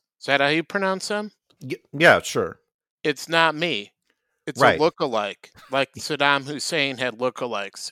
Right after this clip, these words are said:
Speaker 1: It's
Speaker 2: Right.
Speaker 1: not me. I would never do it.
Speaker 2: Or Melania Trump's body double.
Speaker 1: Exactly. She and
Speaker 2: Um,
Speaker 1: I look a lot alike.
Speaker 2: Yeah, so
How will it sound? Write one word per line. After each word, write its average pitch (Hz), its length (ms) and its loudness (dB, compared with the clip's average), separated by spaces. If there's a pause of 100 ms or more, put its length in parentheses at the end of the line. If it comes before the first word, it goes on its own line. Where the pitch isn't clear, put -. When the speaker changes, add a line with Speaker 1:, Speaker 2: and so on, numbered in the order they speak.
Speaker 1:
It's 107 120 -6
Speaker 2:
Right. 107 120 8
Speaker 1:
not 143 180 4
me. 123 320 -4 (100)
I 139 100 2
would 147 140 -2
never 143 300 4
do 147 220 -2
it. 101 140 -4 (100)
Speaker 2:
Or 113 120 8
Melania 104 580 6
Trump's 95 500 0
body 92 400 2
double. 80 480 -2 (1500)
Speaker 1:
Exactly. 117 720 -2 (200)
She 117 100 2
and 107 220 6
Speaker 2:
Um, 135 60 4
Speaker 1:
I 135 80 4
look 135 300 2
a 135 40 0
lot 120 240 4
alike. 110 540 -2
Speaker 2:
Yeah, 107 300 6
so 127 540 8